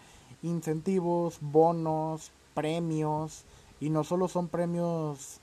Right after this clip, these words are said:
eh, en efectivo, ¿verdad? No solo son premios monetarios, que una cartita, un detallito, algo para que el vendedor se sienta feliz, se sienta a gusto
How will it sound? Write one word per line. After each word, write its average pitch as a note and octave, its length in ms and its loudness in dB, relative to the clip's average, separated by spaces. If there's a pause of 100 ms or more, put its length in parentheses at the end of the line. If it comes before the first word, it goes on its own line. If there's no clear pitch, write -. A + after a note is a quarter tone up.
eh, B2+ 400 -6
en C#3+ 120 -4
efectivo, D3+ 580 -4
¿verdad? C#3 180 -4
No D3+ 80 -6
solo D#3+ 240 -2
son D#3 180 -6
premios D#3 340 -2
monetarios, C#3+ 640 -2 (760)
que C#3+ 420 2
una C#3+ 220 -2
cartita, E3 640 -2
un D#3+ 160 -2
detallito, D#3+ 800 -2
algo D3 200 -2
para E3 260 -2
que C3+ 320 -4
el B2+ 100 -2
vendedor B2+ 480 -2
se D#3 120 -8
sienta D3+ 400 -4
feliz, D#3+ 400 -2
se C#3+ 100 -6
sienta D3+ 280 -6
a C#3+ 40 -2
gusto E3+ 480 -2